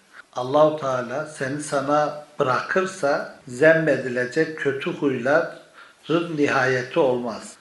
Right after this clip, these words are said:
Allahu Teala seni sana bırakırsa, Allahu Teala sana yardım etmezse, seni elinden tutmazsa her türlü günaha yolun açık demektir. İçki, zina, kumar, zannetme ki bunları ben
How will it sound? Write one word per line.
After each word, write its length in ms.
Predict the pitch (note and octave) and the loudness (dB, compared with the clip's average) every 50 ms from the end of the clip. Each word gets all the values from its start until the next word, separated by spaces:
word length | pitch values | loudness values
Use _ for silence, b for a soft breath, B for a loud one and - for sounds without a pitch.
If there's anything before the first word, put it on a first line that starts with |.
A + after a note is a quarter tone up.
| _ - | _ -10
Allahu 440 | B2+ C3 C#3+ D#3 E3 F3 E3 E3+ - | -6 -2 4 6 6 6 6 6 4
Teala 400 | D#3 C3+ B2+ B2 B2 C3 D#3 E3 | 2 2 2 2 2 2 2 0
seni 300 | D#3+ - - D#3 D#3 - | 2 2 2 2 2 0
sana 380 | - - E3+ D#3+ - F#3 F3+ F3+ | 0 2 2 4 4 4 2 4
bırakırsa, 640 | E3+ D#3 D3 C#3+ - - - - - - D3 C#3 | 4 4 4 4 2 -2 -4 -6 -2 -2 0 0
Allahu 460 | - C3+ C3+ C#3+ D3+ E3 E3+ E3 E3 | 0 -2 -2 2 4 4 4 4 4
Teala 300 | - D3 D3 D3 D3+ C#3+ | 2 2 4 4 4 2
sana 360 | C#3+ - C3+ C#3 C#3 D3 D#3+ D#3+ | 0 -2 -2 -2 0 2 2 2
yardım 420 | D3+ D3 C#3 C3 C#3+ E3 D#3+ D#3 | 4 2 2 2 0 -4 -4 -4
etmezse, 640 | C#3+ C3 - - D#3+ E3 D#3+ - - - C#3 B2+ | -6 -6 -6 -4 -2 -2 -2 -2 -4 -6 -6 -6
seni 320 | B2 - - C#3 D3 D#3 D#3+ | -6 -4 -4 -4 -4 -2 -2
elinden 540 | D3+ C#3+ C3+ C3+ C3+ C#3 D#3 E3 D#3+ - - | -2 -2 -2 -4 -6 -4 -4 -4 -4 -6 -8
tutmazsa 800 | - - - - E3 F3 E3 - - - - C#3+ D3+ D3 - B B B B B B B B B B B B B B - - | -14 -16 -14 -6 -4 -4 -2 -4 -4 -2 0 0 0 0 -4 B B B B B B B B B B B B B B -12 0
her 280 | - B3 C4 A3 - - | 4 4 4 4 0 -4
türlü 360 | - F3+ E3 D#3+ E3+ E3+ - | -6 -4 -2 0 0 0 0
günaha 480 | D#3 D3+ D3 C#3+ C3 C3 D3+ E3+ E3+ D#3 | 0 2 2 2 2 2 2 2 4 4
yolun 260 | D3 C#3 D3 D3+ C#3 | 2 2 0 -2 -4
açık 400 | C3 A#2+ - - - - - - | -4 -6 -6 -10 -14 -12 -10 -8
demektir. 440 | A2 G2+ G2 G2 G2 G2 - A#2+ A#2 - D3 | -8 -6 -6 -8 -12 -14 -16 -18 -14 -10 -10
İçki, 460 | D3 - - - - C#3+ C#3 C3 C3+ | -10 -8 -10 -8 -8 -6 -6 -6 -6
zina, 520 | C#3 C#3+ C#3+ C#3 C#3+ C#3 C3 C3 - - | -4 -4 -2 0 0 0 0 -2 -2 -6
kumar, 400 | - C3+ C3+ C#3+ C#3 C3+ C3+ B2+ A#2+ B2+ | -8 -4 -2 0 0 0 -2 -4 -2 2
zannetme 720 | C#3+ D#3+ D#3+ E3 F#3 G#3 A3+ A3 - - E3+ D3+ C3+ - - | 4 4 4 4 4 2 2 0 0 -4 -4 -4 -4 -4 -4
ki 380 | - E3 F3+ G3 - - B B B B B B B B - | -4 -2 -2 -2 -4 -6 B B B B B B B B -2
bunları 520 | C#3+ C#3+ D3 D3+ D#3 D#3+ E3+ F3+ - D#3 D#3 | -2 0 2 4 4 4 4 4 2 2 4
ben 260 | E3+ E3+ E3+ F3 | 6 6 6 4